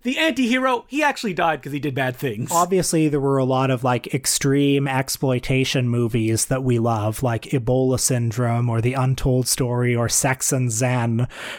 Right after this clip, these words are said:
Speaker 2: movies like that with extreme sex and violence that obviously that's not gonna be allowed in a mainland co-production. But then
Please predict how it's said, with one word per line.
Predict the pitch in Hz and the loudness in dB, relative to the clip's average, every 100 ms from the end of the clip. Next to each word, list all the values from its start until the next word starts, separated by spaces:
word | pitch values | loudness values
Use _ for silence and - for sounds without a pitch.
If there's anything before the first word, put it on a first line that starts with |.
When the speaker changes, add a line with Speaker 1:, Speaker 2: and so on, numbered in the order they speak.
| - | -2
Speaker 2:
movies | 151 160 139 | 0 2 2
like | 135 131 | 0 0
that | 131 127 | 0 0
with | 123 | 0
extreme | 127 - 135 131 131 | -2 -2 -2 0 0
sex | - 127 - | 0 0 0
and | 131 | -2
violence | 120 123 127 113 104 | 0 0 0 -2 -2
that | 120 | -2
obviously | 127 139 139 127 | 0 0 0 0
that's | 123 127 - | 0 0 0
not | 123 | -2
gonna | 131 113 | -2 -2
be | 113 | 0
allowed | 113 110 107 120 - | 0 0 0 -4 -6
in | - 120 | -2 0
a | |
mainland | 117 113 113 110 - | 0 0 0 -2 -2
co-production. | 120 107 113 107 - 117 110 - - - | -2 0 -2 -2 -2 -4 -4 -8 -18 -6
But | 135 | -4
then | 156 170 180 | 0 2 2